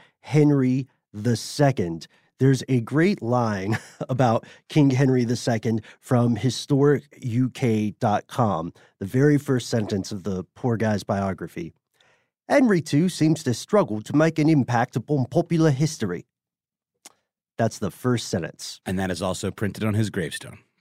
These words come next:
Speaker 1: Ouch.
Speaker 2: That's
Speaker 1: Ouch.
Speaker 2: not, that's not true, but that'd be funny.
Speaker 1: That would be funny and sad. So King Henry two, who reigned from the December of eleven fifty-four to eleven eighty-nine,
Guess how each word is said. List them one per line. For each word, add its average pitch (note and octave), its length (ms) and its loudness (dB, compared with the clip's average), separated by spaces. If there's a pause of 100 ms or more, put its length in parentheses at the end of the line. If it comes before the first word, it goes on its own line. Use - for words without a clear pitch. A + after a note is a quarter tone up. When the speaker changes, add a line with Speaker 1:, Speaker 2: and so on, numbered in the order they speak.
(120)
Speaker 1:
Ouch. - 640 0
Speaker 2:
That's A#2+ 100 -2
Speaker 1:
Ouch. B2+ 120 0
Speaker 2:
not, D#2 80 -8
that's - 240 -10
not C#2 140 -18
true, - 260 -16
but F2 120 -10
that'd C3 120 0
be A2 80 -2
funny. G2+ 320 -6 (240)
Speaker 1:
That B2 160 0
would C3+ 220 2
be B2 160 0
funny A2 420 0
and A2+ 260 0
sad. A2+ 520 0 (300)
So D3+ 480 0 (100)
King G3+ 540 2
Henry C#3+ 500 2
two, G2+ 540 -6 (200)
who A2 480 -2
reigned B2 520 0
from G#2 680 -2
the F#2+ 440 -4 (140)
December C3 480 0
of C3 100 -4
eleven A2+ 400 0
fifty-four A#2+ 1040 -4
to G#2 420 -6
eleven A2 580 -2
eighty-nine, G#2+ 880 -6